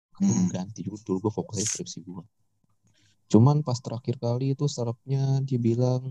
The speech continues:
Speaker 1: nggak mau ngelanjutin lagi foundernya. Ya udah.
Speaker 2: Oh. Ya, ya, ya. Ya.
Speaker 1: Ya, gua sempat magang juga kan, tempat lain.
Speaker 2: Hmm.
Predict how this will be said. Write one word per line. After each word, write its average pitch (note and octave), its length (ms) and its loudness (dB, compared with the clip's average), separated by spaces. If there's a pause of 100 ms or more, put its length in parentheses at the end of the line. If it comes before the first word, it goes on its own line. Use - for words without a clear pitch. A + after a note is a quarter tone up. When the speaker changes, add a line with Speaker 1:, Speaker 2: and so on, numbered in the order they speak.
Speaker 1:
nggak A2 180 -2
mau G#2 140 -4
ngelanjutin G2+ 460 -4
lagi G2+ 240 -2
foundernya. F#2+ 560 -10 (640)
Ya - 80 -8
udah. G2+ 280 -6 (680)
Speaker 2:
Oh. F2 540 -2 (1120)
Ya, D2+ 120 -6
ya, B1+ 200 -8
ya. - 220 -16 (640)
Ya. E2+ 240 0
Speaker 1:
Ya, F2 140 -4 (260)
gua F#2+ 160 -2
sempat F2 320 -4 (160)
magang F#2 480 -2
juga F2 240 -2
kan, F2 240 -6 (480)
tempat - 320 -8
lain. D#2+ 640 -4 (240)
Speaker 2:
Hmm. F2 400 -4